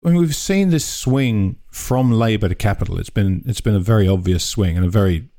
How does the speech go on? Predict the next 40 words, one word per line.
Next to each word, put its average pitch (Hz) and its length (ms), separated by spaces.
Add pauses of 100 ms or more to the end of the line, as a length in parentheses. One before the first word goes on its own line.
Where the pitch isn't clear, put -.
(200)
prolonged 98 720
and 95 120
profound 98 540
swing. - 380 (720)
Um, 95 400 (400)
and, 123 260
and 120 240
I - 80
think 180 240
we've - 140
had 120 320 (280)
plenty 135 380
of - 340 (520)
periods 127 440
where 107 120
we've 101 120
thought 104 280
maybe 110 360
that 101 280
pendulum 104 360
is 98 100
gonna 95 120
swing 87 240
back 101 220
the 104 80
other 90 120
da-, 107 220 (280)
other 98 180
way. 101 200
We've 113 160
seen 107 220
kind 101 160
of 104 60
little 98 180
hints 110 400
of 90 100
it, 90 120
but 98 80
nothing 120 360
really 101 400